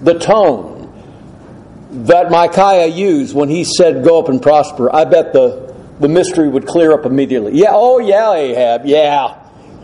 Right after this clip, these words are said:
Go up, yeah. Go up and prosper, Ahab. How we say something can completely change the meaning of what we're saying.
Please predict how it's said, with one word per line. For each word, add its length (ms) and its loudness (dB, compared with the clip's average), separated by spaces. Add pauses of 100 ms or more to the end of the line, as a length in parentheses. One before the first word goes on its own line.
Go 340 4
up, 120 0
yeah. 580 0
Go 260 2
up 140 -4
and 160 -6
prosper, 640 0
Ahab. 720 0 (2250)
How 260 0
we 140 -2 (120)
say 200 2
something 680 -4 (800)
can 200 2
completely 600 0
change 540 -2
the 120 2
meaning 640 -4 (220)
of 120 -2
what 200 2
we're 140 -2
saying. 540 -4